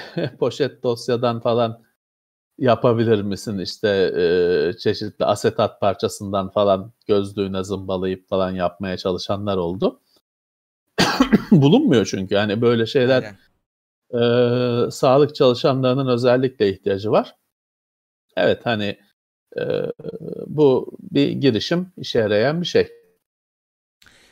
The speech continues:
Speaker 2: Ee, bana bir soru sormuşlar. Ee, geçen
Speaker 1: Tamam.
Speaker 2: hafta Teknoseyir'de şey yayınladım ben. Ee, saç, e, tıraşı için bir çözüm yayınladım. Remington'da.
Speaker 1: Makine.
Speaker 2: Makine, evet. Bulamıyoruz diyorlar.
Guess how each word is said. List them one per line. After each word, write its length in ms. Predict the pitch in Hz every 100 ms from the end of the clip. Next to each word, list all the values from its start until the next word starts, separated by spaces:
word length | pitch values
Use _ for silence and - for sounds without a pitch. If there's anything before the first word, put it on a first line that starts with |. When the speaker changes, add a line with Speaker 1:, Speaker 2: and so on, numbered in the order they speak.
| _ 117
Speaker 2:
Ee, 400 | 113 110 107 107 _
bana 280 | 117 113 120
bir 60 | 101
soru 240 | - 104
sormuşlar. 760 | - 107 98 - 135 143 - _ _
Ee, 260 | 113 110 113 107
geçen 320 | 113 131 120
Speaker 1:
Tamam. 200 | 123 104
Speaker 2:
hafta 280 | 85 127 -
Teknoseyir'de 800 | - 117 120 - 123 120 135 135 _ -
şey 240 | - 120
yayınladım 440 | 110 104 107 104
ben. 120 | 107 107 _ _ _ _ _ _
Ee, 120 | 110
saç, 420 | 107 - 127 - - _ _ -
e, 140 | 117
tıraşı 340 | - 120 -
için 240 | - 113 113
bir 160 | 120 - _ _
çözüm 340 | - 127 123 127
yayınladım. 460 | 117 110 107 143 175 _ _
Remington'da. 440 | 110 117 - 113 113 110
Speaker 1:
Makine. 460 | - 113 95 92 _ -
Speaker 2:
Makine, 360 | 120 - 120 131
evet. 340 | 117 110 - _ _ _
Bulamıyoruz 520 | 139 170 175 139 120
diyorlar. 440 | 117 123 156 185